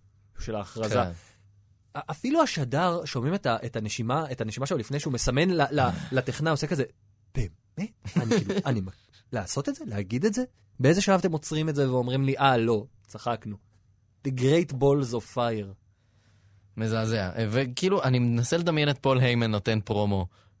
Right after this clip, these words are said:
Speaker 2: אה, לקראת האירוע. This Sunday at Great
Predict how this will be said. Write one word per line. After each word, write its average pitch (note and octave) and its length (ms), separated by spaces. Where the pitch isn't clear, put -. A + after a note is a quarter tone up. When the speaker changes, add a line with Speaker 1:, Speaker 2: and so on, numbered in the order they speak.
Speaker 2:
אה, F#2+ 220
לקראת A2+ 440
האירוע. G#2 380
This - 440
Sunday D3+ 600
at - 360
Great E3 420